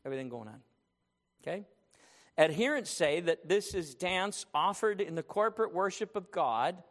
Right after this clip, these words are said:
as a means of the corporate expression of praise.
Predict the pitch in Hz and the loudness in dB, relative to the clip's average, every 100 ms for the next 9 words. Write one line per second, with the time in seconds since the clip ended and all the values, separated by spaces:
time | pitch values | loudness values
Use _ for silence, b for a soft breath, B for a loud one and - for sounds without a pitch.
0 | _ _ b b b b 160 160 175 180 | _ _ b b b b 0 2 2 0
1 | 208 214 170 190 202 - 160 160 156 - | 2 2 0 -2 -4 0 2 4 2 0
2 | - 196 208 208 214 - 185 - - 143 | 0 2 0 0 -2 0 -4 -4 -6 -4
3 | - 180 190 180 - 254 294 139 - - | -4 -8 -8 -10 -6 -6 -6 -12 -18 -20